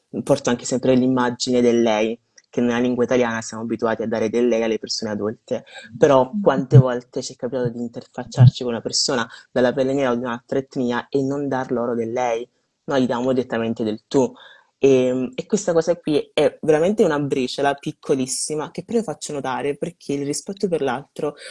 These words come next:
parte tantissimo attraverso il linguaggio che utilizziamo, alla narrazione che diamo di quei corpi, di quelle persone.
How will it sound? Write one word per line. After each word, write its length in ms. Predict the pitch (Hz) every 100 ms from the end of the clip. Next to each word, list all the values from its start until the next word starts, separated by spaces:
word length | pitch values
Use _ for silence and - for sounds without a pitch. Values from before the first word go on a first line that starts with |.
| -
parte 240 | 160 -
tantissimo 640 | 143 147 143 170 - - 127
attraverso 460 | 127 135 131 -
il 60 | 135
linguaggio 360 | 135 127 127 131
che 80 |
utilizziamo, 720 | 127 131 127 123 131 127 123 120 -
alla 140 | 139 139
narrazione 400 | 131 131 143 131
che 120 | 131
diamo 400 | 131 131 123 123
di 120 | 127
quei 140 | 131 123
corpi, 420 | 131 123 - 139
di 100 | 127
quelle 200 | 131 127
persone. 540 | 131 127 - 135 123